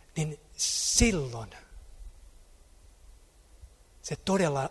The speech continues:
on, meidän kirkon symboli on öljylamppu, ja se liekki palaa siinä. Silloin se palaa niin, että se näkyy.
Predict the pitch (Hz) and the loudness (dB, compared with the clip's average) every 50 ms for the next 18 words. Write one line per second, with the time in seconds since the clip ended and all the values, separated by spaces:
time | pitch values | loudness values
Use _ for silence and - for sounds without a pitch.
0 | - - - 170 180 190 170 139 113 107 - - - - - - - - - - | -6 -6 -2 0 0 0 0 -2 -8 -10 -14 -20 -20 -20 -20 -20 -20 -20 -20 -20
1 | - - - - - - - 190 196 202 185 190 233 240 220 - 185 160 - 220 | -20 -20 -20 -20 -20 -4 0 4 4 4 4 6 4 4 4 4 2 2 2 2
2 | 208 190 160 147 139 135 131 143 - 156 143 123 110 - - - - 185 180 170 | 2 2 2 0 0 0 0 0 0 0 -2 -2 -6 -12 -16 -8 -2 0 0 2
3 | 151 139 131 127 123 113 107 - - - - - - - - - - - - - | 0 -2 -4 -4 -6 -8 -12 -18 -20 -20 -20 -20 -20 -20 -20 -20 -20 -20 -10 -6
4 | 160 135 175 156 156 175 151 - - 143 - - 131 123 117 107 - - - - | -2 0 0 2 2 0 0 0 -4 -10 -8 -6 -8 -8 -8 -8 -10 -12 -12 -14
5 | - - - - - - - - - - - - - - - - - - - - | -16 -20 -20 -20 -20 -20 -20 -20 -20 -20 -20 -20 -20 -20 -20 -20 -12 -4 4 6
6 | 208 240 247 233 220 196 185 208 - - 254 254 247 240 208 185 185 190 220 220 | 8 8 10 8 8 8 8 6 8 12 12 12 12 12 10 8 8 6 6 4
7 | 196 185 165 - 185 - 196 190 202 226 214 - - 165 135 120 | 4 2 2 2 2 4 4 8 8 6 6 6 0 -4 -4 -4